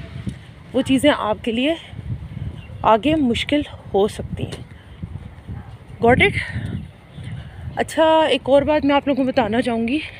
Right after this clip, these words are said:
Uh, especially for students जिनके आजकल exams हो रहे हैं। आ, बेटा, सबसे पहली चीज़ ये है कि मैंने अभी आगाही और शख्सियत के बारे में बात की है।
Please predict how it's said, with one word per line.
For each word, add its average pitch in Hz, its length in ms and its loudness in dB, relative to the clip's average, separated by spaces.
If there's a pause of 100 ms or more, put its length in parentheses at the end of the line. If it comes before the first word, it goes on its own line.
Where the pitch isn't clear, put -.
(1040)
Uh, 226 460 6 (480)
especially 294 460 2
for 320 160 0
students - 560 -4 (1500)
जिनके 226 200 2
आजकल 220 320 4
exams 220 400 0
हो 220 120 4
रहे 196 120 -2
हैं। 262 60 -6 (1300)
आ, 262 420 8 (320)
बेटा, 320 300 4
सबसे 330 280 -2
पहली 302 240 0
चीज़ 262 220 -4
ये 247 180 4
है 302 120 2 (1120)
कि 311 120 6
मैंने 277 200 6
अभी 311 240 6
आगाही 247 360 4
और 294 60 2
शख्सियत - 380 -2
के 285 100 2
बारे 233 200 4
में 254 120 2
बात 175 260 2
की 196 220 -2
है। 214 140 2